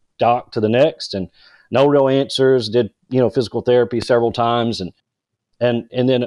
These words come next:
eventually it just got to the point where, you know, my injury was severe, where I was losing, you know, use of my arm.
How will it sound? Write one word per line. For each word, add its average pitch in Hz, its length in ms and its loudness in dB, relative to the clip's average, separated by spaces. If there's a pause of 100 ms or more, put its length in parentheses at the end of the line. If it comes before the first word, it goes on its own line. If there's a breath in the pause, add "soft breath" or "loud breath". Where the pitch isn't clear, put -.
eventually 160 380 0
it 117 40 -2
just 117 180 -2
got 123 180 -2
to - 60 -10
the 117 80 0
point 127 320 -2
where, 117 420 2 (140)
you 123 120 -2
know, 120 100 0
my 110 160 -2
injury 127 360 0
was 110 220 0
severe, 131 460 2
where 113 240 4
I 110 40 4
was 104 180 -2
losing, 117 520 -2
you 123 140 -4
know, 107 140 2
use 117 280 0
of 113 80 -2
my 104 100 0
arm. 113 440 0